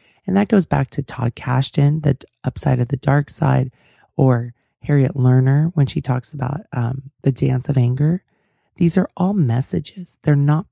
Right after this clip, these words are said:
bad. And so often we may feel guilty for feeling anger or, uh, feel guilty because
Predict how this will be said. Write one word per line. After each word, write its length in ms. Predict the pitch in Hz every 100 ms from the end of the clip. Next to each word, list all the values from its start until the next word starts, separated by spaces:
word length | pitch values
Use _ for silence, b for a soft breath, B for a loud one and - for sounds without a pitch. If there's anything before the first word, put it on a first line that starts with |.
| -
bad. 420 | 120 131 127 139 _ _ _ -
And 160 | 151
so 220 | - 165
often 640 | 143 135 170 - 135 143 151 _ _ _ _
we 160 | 147 156
may 180 | 151 139
feel 200 | - 123
guilty 500 | - 127 143 - 180
for 200 | - 123
feeling 440 | - 123 120 127
anger 480 | 127 123 131 131 151
or, 460 | - 127 120 117 120 b b b b
uh, 400 | - 127 139 143 - _
feel 260 | - 127 - _
guilty 720 | - 143 170 - 90 85 82 _ _ _
because 480 | 76 - 139 127 -